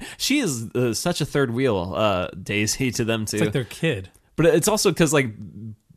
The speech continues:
Speaker 1: b-, um, you, you ever have those friends who are, like,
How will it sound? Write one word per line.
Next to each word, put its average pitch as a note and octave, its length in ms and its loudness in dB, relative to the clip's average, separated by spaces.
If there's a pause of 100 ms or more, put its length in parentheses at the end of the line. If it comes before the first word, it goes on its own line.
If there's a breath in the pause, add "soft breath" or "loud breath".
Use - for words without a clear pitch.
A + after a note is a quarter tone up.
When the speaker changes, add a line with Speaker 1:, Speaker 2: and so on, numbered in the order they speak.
(260)
Speaker 1:
b-, - 80 0
um, A2 480 2
you, D3+ 180 4
you D#3 160 4
ever F#3+ 120 2
have E3+ 100 2
those C#3+ 120 2
friends C3 280 -2
who A2+ 100 -2
are, B2 160 4
like, A2 240 2